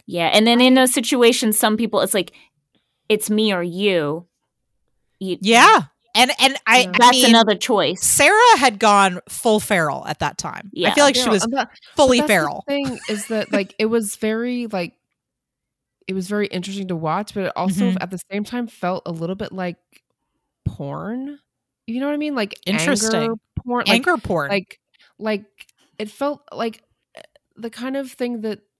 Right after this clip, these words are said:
Speaker 3: men want to see, like, "Ooh, women who get really angry and then, like,
Speaker 2: And then they
Speaker 3: attack
Speaker 2: cat
Speaker 3: their
Speaker 2: fight.
Speaker 3: friend."
Speaker 2: <laughs> Yeah.
Speaker 3: Cat fight. Exactly.
Speaker 2: Mm-hmm.
Speaker 3: It just felt like that kind of e-, energy
Speaker 2: I
Speaker 3: as
Speaker 2: get it.
Speaker 3: opposed to
Speaker 1: Yeah.
Speaker 3: true r-,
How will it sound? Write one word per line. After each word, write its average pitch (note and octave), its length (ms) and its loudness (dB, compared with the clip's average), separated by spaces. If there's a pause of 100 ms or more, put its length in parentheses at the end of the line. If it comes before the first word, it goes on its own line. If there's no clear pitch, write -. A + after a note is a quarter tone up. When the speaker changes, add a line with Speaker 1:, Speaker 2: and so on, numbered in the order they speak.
Speaker 3:
men G3+ 380 -6
want F#3+ 200 -8
to F#3+ 80 -10
see, G3 160 -6
like, D#3 260 -6
"Ooh, F3 280 -4
women E3+ 260 -4
who E3 80 -4
get D#3 200 -14
really D#3+ 240 -10
angry E3 340 -4
and D#3+ 80 -4
then, D#3 80 -6
like, D3 220 -10 (400)
Speaker 2:
And G3 120 -2
then G3+ 80 0
they D#3+ 60 -6
Speaker 3:
attack - 340 4
Speaker 2:
cat F#3+ 180 6
Speaker 3:
their F3+ 140 6
Speaker 2:
fight. F3+ 160 -2
Speaker 3:
friend." G3 500 4 (100)
Speaker 2:
<laughs> - 40 -14
Yeah. A3 220 4
Speaker 3:
Cat D#3+ 100 4
fight. D3+ 360 -2
Exactly. G#3 440 -2
Speaker 2:
Mm-hmm. E3+ 80 -2
Speaker 3:
It F3 60 -8
just G#3 200 -10
felt A#3 180 -6
like F#3+ 200 -4 (200)
that E3 240 -4
kind B3 160 -8
of B3+ 80 -8
e-, - 220 -10
energy B3 280 -8
Speaker 2:
I F#3+ 80 0
Speaker 3:
as G3+ 80 -4
Speaker 2:
get F3 140 0
it. D#3+ 80 -2
Speaker 3:
opposed F#3+ 240 -6
to G3+ 80 -6
Speaker 1:
Yeah. F#3+ 60 -8 (100)
Speaker 3:
true F3+ 1160 -4
r-, - 60 -20